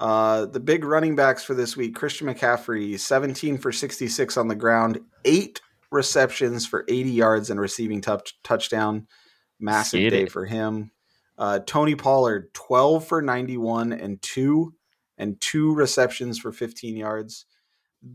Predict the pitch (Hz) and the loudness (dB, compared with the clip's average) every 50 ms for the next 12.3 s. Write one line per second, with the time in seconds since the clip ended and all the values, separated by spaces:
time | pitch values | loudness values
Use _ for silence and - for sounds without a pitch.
0 | 131 - - 131 139 165 165 - 127 131 135 135 135 - - 147 147 143 147 143 | -20 -14 -6 0 0 0 2 2 2 2 2 2 0 -4 -6 -2 0 0 0 0
1 | 139 - - 98 101 - - - 113 107 113 117 113 113 110 104 98 92 - 101 | -2 -4 -8 -10 -12 -10 -6 -2 0 0 0 0 0 -2 -4 -6 -8 -10 -10 -8
2 | 101 107 113 - - _ _ _ - 110 107 98 98 101 107 110 110 110 - 123 | -8 -8 -10 -12 -16 _ _ _ -6 -4 -4 -4 -4 -2 0 0 0 0 0 0
3 | 117 117 110 104 101 101 104 101 101 101 101 98 95 92 90 - - - 101 101 | 0 2 2 2 2 2 2 2 2 2 2 0 -2 -4 -8 -8 -8 -6 -6 -4
4 | 101 90 - - _ _ _ - 101 87 90 101 110 110 110 113 117 117 - - | -4 -4 -6 -8 _ _ _ 0 0 2 4 2 2 2 0 0 -2 -2 0 0
5 | 127 127 127 123 127 131 139 139 139 - - _ _ _ - 104 101 101 98 92 | 0 0 2 2 4 2 2 2 -2 -8 -18 _ _ _ -4 -2 0 2 2 2
6 | 92 85 82 85 - - _ _ _ _ - 110 107 107 110 104 98 - 113 110 | 2 2 0 -4 -6 -10 _ _ _ _ -6 -4 0 0 0 0 2 4 4 4
7 | 107 101 - - 95 98 90 90 - _ - - 117 101 - - - 107 95 92 | 4 2 0 0 0 0 0 -4 -8 _ -6 -4 -2 -2 -2 -4 -4 -4 -4 -4
8 | 92 92 - - 60 55 82 92 _ _ - 95 95 85 - - - - - _ | -6 -6 -6 -8 -10 -12 -16 -20 _ _ -4 -2 -2 -2 -2 -6 -10 -10 -12 _
9 | _ - - - 135 131 107 - 98 92 87 101 104 113 - - - 127 123 101 | _ -10 -4 0 0 0 0 0 -2 -4 -2 0 0 0 -2 -2 -6 -6 -6 -4
10 | 90 104 98 101 95 - - 92 87 85 82 _ _ - - - - - - - | -6 -4 -4 -4 -6 -6 -6 -8 -8 -10 -14 _ _ -20 -20 -20 -20 -20 -20 -20
11 | - - - _ _ - 120 120 113 113 131 156 175 170 160 131 117 120 123 127 | -20 -20 -20 _ _ 0 2 2 4 4 4 4 6 6 4 4 4 4 4 4
12 | 120 107 98 87 - | 4 2 0 -4 -6